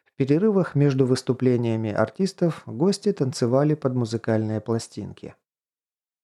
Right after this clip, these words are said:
Подарки молодым поражали разнообразием.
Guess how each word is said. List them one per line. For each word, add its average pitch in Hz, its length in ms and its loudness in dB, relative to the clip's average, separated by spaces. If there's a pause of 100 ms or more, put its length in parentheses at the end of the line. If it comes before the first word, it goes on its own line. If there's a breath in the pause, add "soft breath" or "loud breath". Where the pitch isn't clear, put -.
(400)
Подарки 151 400 2
молодым 143 480 2
поражали 127 480 2
разнообразием. 120 920 0